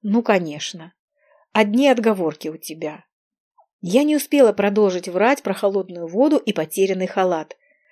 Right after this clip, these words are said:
Паша склонился и стал целовать меня, продолжая ласкать грудь. Моё шаткое равновесие усугубилось мягкими коленями. Я схватилась за Скобелева и снова ощутила вибрации возбуждения.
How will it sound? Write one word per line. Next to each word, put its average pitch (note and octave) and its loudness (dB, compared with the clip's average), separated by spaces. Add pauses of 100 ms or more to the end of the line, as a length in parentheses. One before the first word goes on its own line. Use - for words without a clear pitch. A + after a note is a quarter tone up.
(220)
Паша G#3 4
склонился G#3 -2
и - -4
стал F#3 -4
целовать F#3 -4
меня, G3+ -4 (220)
продолжая F#3 -2
ласкать F3+ -8
грудь. E3+ -12 (540)
Моё G3+ 0
шаткое B3 -2
равновесие F#3 -2
усугубилось G3+ -4
мягкими E3+ -8
коленями. E3 -8 (760)
Я G3+ 2
схватилась G#3 0
за F3 -4
Скобелева B3 4
и G#3 -2
снова A#3 2
ощутила A3 0
вибрации F3+ -4
возбуждения. F3 -10